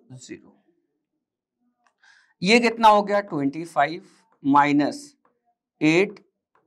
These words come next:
के प्लस थ्री equals to zero। इसको ऐसे सिंप्लीफाई कर सकते हैं। अब फाइंड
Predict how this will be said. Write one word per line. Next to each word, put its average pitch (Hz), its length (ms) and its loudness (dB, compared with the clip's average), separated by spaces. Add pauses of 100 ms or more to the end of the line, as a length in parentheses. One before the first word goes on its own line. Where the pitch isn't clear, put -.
के 202 220 0
प्लस 208 480 0
थ्री 156 260 -6 (1120)
equals 156 560 -2
to 160 80 -8
zero। 135 320 -18 (1300)
इसको 202 280 4
ऐसे 208 220 8
सिंप्लीफाई 180 520 0
कर 143 160 -4
सकते - 320 -14
हैं। - 60 -16 (120)
अब 233 100 0
फाइंड 220 380 0